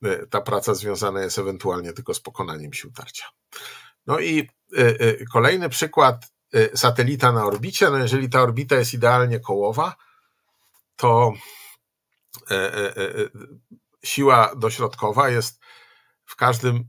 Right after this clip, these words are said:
y, punkcie prostopadła do prędkości. E, no a przesunięcie, taki element przesunięcia, y, to jest iloczyn prędkości i, e, czasu. W związku z tym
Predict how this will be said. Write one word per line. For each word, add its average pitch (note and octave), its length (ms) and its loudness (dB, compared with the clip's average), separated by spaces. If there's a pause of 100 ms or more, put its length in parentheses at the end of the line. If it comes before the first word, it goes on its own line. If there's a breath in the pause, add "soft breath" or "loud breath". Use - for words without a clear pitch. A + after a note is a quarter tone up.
(120)
y, A#2+ 140 -4 (960)
punkcie A#2+ 540 0 (240)
prostopadła B2 800 4
do G#2+ 280 0 (560 soft breath)
prędkości. A2 800 -4 (2000 loud breath)
E, - 80 -12 (380)
no C3+ 160 2
a D3+ 100 0
przesunięcie, C#3+ 840 -2
taki B2 260 -2
element C#3 360 0
przesunięcia, B2 880 -4 (220)
y, - 280 -14
to A#2 120 -2
jest A2+ 400 -6 (180)
iloczyn A#2+ 460 -4
prędkości A2 840 -8
i, G#2+ 260 -14 (340)
e, F#2 260 -10
czasu. A#2 420 -4
W D#2+ 60 -16
związku A#2 340 -8
z A#2+ 100 -10
tym B2+ 220 -2